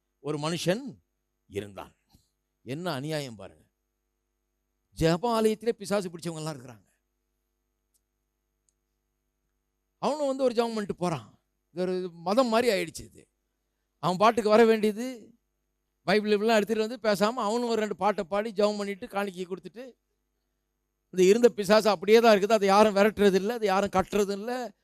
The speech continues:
ஒண்ணுத்தையும் கட்ட விழுக்கிறது இல்ல, ஒண்ணும் பண்றது இல்ல. அவன் பாட்டுக்கு வர்றது போறது வருஷ கணக்குல இப்படியே இருந்துகிட்டு இருக்குது.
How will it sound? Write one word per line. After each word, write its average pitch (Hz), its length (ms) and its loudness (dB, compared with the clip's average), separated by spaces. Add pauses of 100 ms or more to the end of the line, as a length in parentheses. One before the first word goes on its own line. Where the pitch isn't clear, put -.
(120)
ஒண்ணுத்தையும் 196 360 -4
கட்ட 196 320 0
விழுக்கிறது 208 360 0
இல்ல, 214 200 -2
ஒண்ணும் 214 500 -6
பண்றது 202 280 -2
இல்ல. 214 180 -2
அவன் 196 180 -6
பாட்டுக்கு 202 400 -2
வர்றது 196 240 -6 (160)
போறது 208 340 -4
வருஷ 202 300 -4
கணக்குல 196 320 -6
இப்படியே 202 360 2
இருந்துகிட்டு 196 300 -4
இருக்குது. 165 400 -8